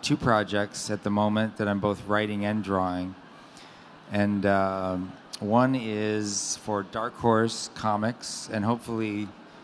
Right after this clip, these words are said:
uh, Panini might eventually publish, but, uh, it's, it's not really a humor comic at all. It's, it's, uh, it's sort of a dark film noir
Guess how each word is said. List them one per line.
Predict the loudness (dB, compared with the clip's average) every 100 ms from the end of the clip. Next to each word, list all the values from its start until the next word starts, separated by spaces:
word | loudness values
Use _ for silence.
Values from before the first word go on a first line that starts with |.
| -20 -20 -20 -4
uh, | 0 2 2
Panini | 2 4 6 6 4 2 -4 -16 -20 -20 -20 -20 -6
might | -2 0 -2
eventually | -2 0 0 -2 -2
publish, | 2 2 2 -4 -6 -4
but, | -2 -2 -2
uh, | -2 0 -2 -6 -10 -16 -20 -20 -20 -16 -16 -16 -20 -20 -6
it's, | -4 -4 -8 -8
it's | -8 -2 4
not | 4 4
really | 2 2 2
a |
humor | 0 2 4 4 0 -2
comic | -2 2 2 0 -2
at | -2
all. | 0 0 -2 -6
It's, | -10 -10 -10 -10 -12 -6
it's, | -6 -6 -4
uh, | -2 0 0 -2 -4 -6 -14 -20 -20 -20 -20 -20 -18 -6
it's | -4 2
sort | 4 6
of | 4
a | 2 2
dark | 4 4 4 0
film | 0 2 2
noir | 2 2 2 2 2 2 0 -4